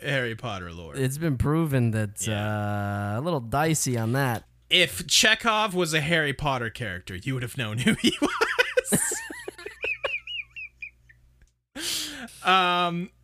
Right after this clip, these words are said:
Speaker 1: anyway, so he tries to stun them, and Chekhov's Snuffleupagus horn explodes. And, yeah, big explosion, blows, like, the whole place, like, partially collapsed. And, uh,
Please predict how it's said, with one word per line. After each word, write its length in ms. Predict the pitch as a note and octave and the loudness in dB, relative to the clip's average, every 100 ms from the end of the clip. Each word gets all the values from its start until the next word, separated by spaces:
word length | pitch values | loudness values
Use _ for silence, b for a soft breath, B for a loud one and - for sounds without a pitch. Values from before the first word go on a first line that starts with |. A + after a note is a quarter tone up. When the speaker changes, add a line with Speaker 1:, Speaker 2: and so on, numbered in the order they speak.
| _ | _
Speaker 1:
anyway, 920 | A3 A3 G#3+ G3 E3+ D#3 D#3 D3+ D3+ F#3 | 6 6 6 6 6 4 4 2 0 -2
so 180 | - F#3+ | 0 2
he 160 | A3 | 2
tries 400 | F#3+ C4 B3+ A#3+ | 4 4 4 2
to 140 | F#3+ F3+ | 0 0
stun 400 | - F3+ F3+ F3 | 2 4 4 2
them, 300 | E3+ E3 E3+ | 2 2 0
and 200 | D3+ D3+ | 0 0
Chekhov's 720 | - F3 F3+ F3 D#3+ D#3 D3+ | 2 2 2 0 0 -2 -4
Snuffleupagus 920 | D3+ - F3 D3+ D#3 C#3+ C#3 C3+ C3+ - | -2 0 2 0 0 -2 -2 -4 -4 -2
horn 360 | B2+ B2 B2 B2 | -4 -4 -4 -6
explodes. 880 | A#2+ - C3+ A#2 A#2 A2+ A2+ - - _ _ - | -8 -6 -4 -4 -6 -6 -4 -4 -8 _ _ -10
And, 540 | A#2 A2+ A2 A2 G#2 A2 | -6 -6 -6 -8 -10 -10
yeah, 220 | A2+ F#2 | -10 -10
big 260 | G#2 D#3 D#3 | -4 -2 -2
explosion, 680 | C#3 - A#2+ A2 G#2 A2 G2+ | -4 -8 -6 -6 -8 -8 -10
blows, 420 | A#2+ A#2+ A#2 A2 | -8 -6 -6 -8
like, 220 | A2 G2+ | -10 -10
the 100 | - | -12
whole 440 | G2+ G#2+ G2+ G2+ F#2+ _ _ _ _ _ _ _ _ - | -12 -12 -10 -12 -14 _ _ _ _ _ _ _ _ -14
place, 540 | - C#3+ C3+ B2 - | -6 -2 0 0 -2
like, 240 | D3 C3 B2 | 0 -2 -2
partially 500 | C#3+ C3 - C3 A#2+ | -2 -2 -2 -4 -6
collapsed. 760 | - A#2+ A2 A2 - - - - - _ _ _ _ _ - | -6 -6 -2 -4 -2 -4 -4 -10 -20 _ _ _ _ _ -12
And, 340 | A2 A2 G#2+ G2+ | -8 -6 -6 -6
uh, 360 | G2+ G2 G2+ | -8 -8 -10